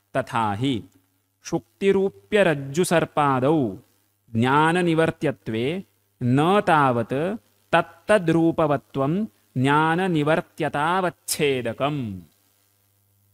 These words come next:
पश्यन्तु, निवर्त्यतावच्छेदकं किं? निवर्त्यं किं किमस्ति? शुक्तिरूप्यं रज्जुसर्पः, दार्ष्टान्तिके तु प्रपञ्चः।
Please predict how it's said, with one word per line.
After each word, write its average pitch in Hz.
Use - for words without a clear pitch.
पश्यन्तु, 147
निवर्त्यतावच्छेदकं 170
किं? 131
निवर्त्यं 202
किं 180
किमस्ति? 170
शुक्तिरूप्यं 156
रज्जुसर्पः, 147
दार्ष्टान्तिके 185
तु 208
प्रपञ्चः। 123